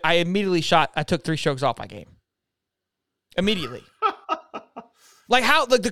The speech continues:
Speaker 1: again, the
Speaker 2: Uh,
Speaker 1: company that I bought it from, they have some incredible stuff, and they, I can't, I'm, I'm, I'm very upset that I can't remember who they are,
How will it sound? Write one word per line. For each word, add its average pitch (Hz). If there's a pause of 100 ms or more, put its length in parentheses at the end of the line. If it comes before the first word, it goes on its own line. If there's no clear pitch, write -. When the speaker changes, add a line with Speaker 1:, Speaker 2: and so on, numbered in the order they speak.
Speaker 1:
again, 269
the 202
Speaker 2:
Uh, -
Speaker 1:
company 330
that 302
I 233
bought 196
it 262
from, 285
they 233
have 277
some 294
incredible 202
stuff, -
and 180
they, 180
I 165
can't, 220
I'm, 165
I'm, 156
I'm 175
very 196
upset 160
that 143
I 135
can't 139
remember 131
who 135
they 123
are, 127